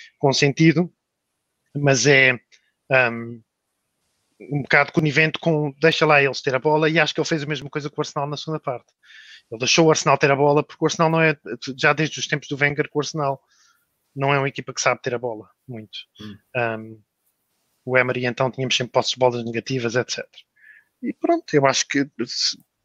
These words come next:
Speaker 1: tendo em conta a primeira parte, nós até merecíamos ganhar, mas com a segunda parte e com tudo o que se passou no jogo, acho que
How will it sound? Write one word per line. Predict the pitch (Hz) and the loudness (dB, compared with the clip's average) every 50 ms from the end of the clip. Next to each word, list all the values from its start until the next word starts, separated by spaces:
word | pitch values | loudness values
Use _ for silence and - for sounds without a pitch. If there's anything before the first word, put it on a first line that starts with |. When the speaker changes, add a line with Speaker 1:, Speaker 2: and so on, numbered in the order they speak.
| _ _ | _ _
Speaker 1:
tendo | - 190 214 226 | 2 4 6 6
em | 214 | 4
conta | 185 196 190 - | 4 4 2 2
a | 165 | 2
primeira | - 165 160 156 147 147 | 2 2 2 2 2 2
parte, | - - 151 147 - - | 2 2 2 2 0 -2
nós | 151 147 135 | -2 -2 -2
até | 143 135 - 139 | 0 0 0 0
merecíamos | 131 135 135 - - - 143 131 131 131 | -2 -2 -4 -6 -4 -4 -4 -2 0 2
ganhar, | 147 147 139 135 135 139 160 165 175 | 2 2 4 4 4 4 4 2 2
mas | 180 170 156 - | 0 -2 -2 -2
com | - - 190 | -2 -4 -6
a | |
segunda | - - 208 196 185 - | -4 -2 -2 -2 -2 2
parte | - 175 175 175 - - - _ - - - - - - - _ - - | 4 4 4 2 0 -6 -14 _ -20 -20 -20 -20 -20 -20 -20 _ -12 -12
e | 131 | -12
com | _ - 139 131 135 | _ -8 -8 -8 -6
tudo | - 151 143 139 | -6 -6 -6 -6
o | |
que | - - | -8 -8
se | - | -6
passou | - 139 - - 147 | -6 -6 -4 -4 -4
no | 143 135 | -4 -4
jogo, | 120 143 147 147 135 139 143 143 - 139 | 0 0 0 0 0 -2 -6 -8 -6 -2
acho | 131 131 - - - | -2 -2 -2 -2 -6
que | - 143 | -6 -8